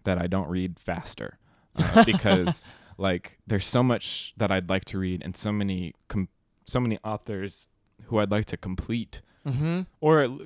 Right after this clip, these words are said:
Speaker 1: just go back and read a few more of their books.
Speaker 2: Sure.
Speaker 1: You know, it's been ages since I've read a Murakami. Um,
Speaker 2: Yeah.
Speaker 1: it's been, uh, such a long time since even Jesse Ball,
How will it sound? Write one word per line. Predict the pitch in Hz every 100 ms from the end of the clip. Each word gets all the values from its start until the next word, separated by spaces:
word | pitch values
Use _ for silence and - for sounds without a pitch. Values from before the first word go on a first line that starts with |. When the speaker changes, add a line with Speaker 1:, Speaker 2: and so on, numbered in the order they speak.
| 160
Speaker 1:
just | 196 -
go | 143
back | 113 131 180
and | 110
read | 117 120
a |
few | - 127
more | 110 110 139
of | 120
their | 98
books. | - 160 - - - - -
Speaker 2:
Sure. | - 139 127 _ -
Speaker 1:
You | 127
know, | 117 110
it's | 110 117 -
been | - 131 123 113 _ 139
ages | 196 156 110
since | - 98 98
I've | 92
read | 90 87
a |
Murakami. | 87 92 87 85 - 82 80 85 - _ _ _
Um, | - 95
Speaker 2:
Yeah. | 139 143 135 - _ _ _ -
Speaker 1:
it's | 104
been, | - 123 123 123 - _ _ -
uh, | -
such | - - 185 185
a | 160
long | 135 117
time | - 110 98 92 90 85 - - _
since | - 117 104 - -
even | 147 151 139
Jesse | 143 139 151
Ball, | - 104 170 76 62